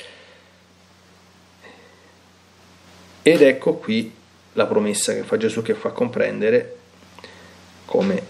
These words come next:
sappiamo, ecco, qui siamo nel millenovecentododici, il quarantaseiesimo anno di vita di Gesù, di, di, di Luisa, non ancora compiuti quarantasette:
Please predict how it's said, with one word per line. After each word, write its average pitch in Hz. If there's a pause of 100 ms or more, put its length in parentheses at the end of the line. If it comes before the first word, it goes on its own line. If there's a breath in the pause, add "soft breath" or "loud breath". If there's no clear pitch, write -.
sappiamo, 110
ecco, -
qui 95
siamo 98
nel 190
millenovecentododici, 107
il -
quarantaseiesimo 104
anno 98
di 95
vita 98
di 92
Gesù, 117
di, 107
di, 98
di 98
Luisa, 123
non 110
ancora 107
compiuti 98
quarantasette: 175